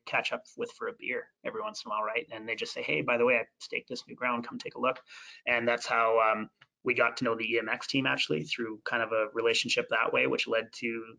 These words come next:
lead spinning these projects out. And I'm currently assessing multiple opportunities in Nevada, um, for additional projects to bring into the portfolio right now that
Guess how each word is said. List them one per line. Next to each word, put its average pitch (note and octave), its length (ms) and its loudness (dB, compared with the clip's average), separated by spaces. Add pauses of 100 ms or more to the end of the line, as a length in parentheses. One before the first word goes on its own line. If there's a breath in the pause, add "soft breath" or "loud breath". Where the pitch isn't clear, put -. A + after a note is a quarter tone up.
lead A#2 320 -2
spinning A#2 360 -2
these A2+ 160 -4
projects A#2 480 0
out. B2 200 2
And A#2+ 80 -2
I'm A2+ 140 -2
currently A#2 320 -2
assessing A#2 400 -2
multiple G#2+ 320 -2
opportunities A2+ 560 -4
in A#2+ 80 -12
Nevada, A2 420 0 (160)
um, A#2 300 -2 (380 soft breath)
for A2+ 220 2
additional A2 360 2
projects A#2 380 -2
to - 100 -10
bring A2 160 -6
into G#2+ 120 -8
the G#2 80 -6
portfolio G#2+ 460 -2
right G#2+ 200 0
now A2 300 2
that - 120 0